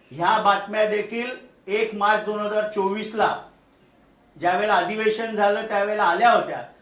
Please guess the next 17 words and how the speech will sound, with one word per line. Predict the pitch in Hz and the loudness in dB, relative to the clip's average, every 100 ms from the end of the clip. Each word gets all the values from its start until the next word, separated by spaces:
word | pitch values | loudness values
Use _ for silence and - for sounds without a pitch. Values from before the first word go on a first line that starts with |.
| _ | _
आणि | 202 | -12
त्यामुळे | 226 233 262 | -8 -6 -6
त्यांनी | 208 202 220 247 262 247 | -4 -4 -4 -6 -8 -6
आपल्या | 190 - 220 226 226 | -6 -6 -2 0 0
मर्यादेत | 185 170 180 202 226 214 | -2 -4 -2 -2 -4 -2
राहावं. | 208 208 214 220 - - _ _ _ _ - | 0 0 0 -4 -6 -18 _ _ _ _ -6
कायम | 175 170 208 226 226 226 - _ _ _ | 0 2 4 2 0 -6 -14 _ _ _
आमचे | 165 175 175 214 | -12 -10 -8 -8
प्रांताध्यक्ष | 202 180 170 208 202 175 202 - 220 214 214 | -4 -4 -4 -4 -4 -4 -6 -8 -6 -4 -4
खासदार | 170 156 202 196 | -6 -6 -6 -6
सुनीलजी | 180 180 202 208 | -8 -12 -12 -12
तटकरे | 208 180 202 202 196 | -10 -10 -8 -8 -6
साहेब, | 208 202 202 | -2 0 0
आमच्या | 160 160 180 | -2 -6 -8
मंत्री | 160 160 160 202 | -8 -10 -8 -4
अदितीताई | 175 185 196 190 190 | -4 -4 -10 -10 -8
तटकरे | 180 208 180 233 202 - - | -8 -8 -10 -8 -6 -8 -12